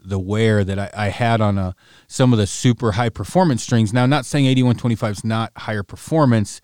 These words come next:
It just works better,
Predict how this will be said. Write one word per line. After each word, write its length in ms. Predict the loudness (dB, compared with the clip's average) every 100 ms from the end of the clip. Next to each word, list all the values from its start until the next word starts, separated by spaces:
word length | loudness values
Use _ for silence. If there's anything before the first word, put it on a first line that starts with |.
| -20 -20 -20 -20 _ _ -8
It 120 | -6
just 540 | 0 2 2 -4 -14 _
works 400 | -6 0 0 0 -6
better, 540 | -4 -2 -2 -4